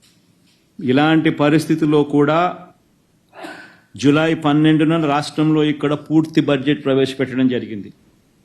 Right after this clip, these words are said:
రెండు వేల పంతొమ్మిది ఇరవైకి సంబంధించి రెండు లక్షల ఇరవై ఏడు వేల తొమ్మిది వందల డెబ్బై ఐదు కోట్ల రూపాయలు అని చెప్పి పేర్కొనడం జరిగింది.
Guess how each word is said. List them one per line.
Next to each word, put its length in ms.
రెండు 240
వేల 280
పంతొమ్మిది 560
ఇరవైకి 420
సంబంధించి 640
రెండు 200
లక్షల 320
ఇరవై 380
ఏడు 240
వేల 240
తొమ్మిది 360
వందల 220
డెబ్బై 340
ఐదు 180
కోట్ల 360
రూపాయలు 420
అని 140
చెప్పి 180
పేర్కొనడం 680
జరిగింది. 480